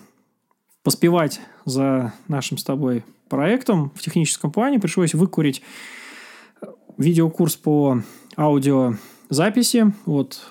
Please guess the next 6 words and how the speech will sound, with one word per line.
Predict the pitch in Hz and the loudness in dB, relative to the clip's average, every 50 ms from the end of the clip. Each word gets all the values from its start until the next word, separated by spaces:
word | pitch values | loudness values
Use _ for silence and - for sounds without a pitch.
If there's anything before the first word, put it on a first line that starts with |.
| - - | -20 -12
э, | - 135 123 120 117 117 117 113 - - 143 - 120 | -8 -6 -6 -4 -4 -4 -6 -6 -6 -6 -6 -6 -4
звукорежиссёра | - 135 147 139 - 151 139 127 131 131 - - 208 226 240 247 226 202 208 - - - - - | -2 -2 -2 -2 -2 -4 -4 -2 -2 -2 0 0 0 2 2 2 0 0 -2 -6 -18 -18 -12 -8
нашего | 196 175 175 165 160 - 165 156 | -6 -4 -4 -4 -4 -4 -4 -4
там | 156 160 151 | -4 -2 -2
российского | 156 165 160 160 165 156 - - 147 135 | -2 -2 -2 -2 -2 -4 -4 -4 -6 -6
какого-то. | 135 - - - - 135 135 131 139 135 | -6 -8 -10 -6 -6 -4 -4 -4 -6 -8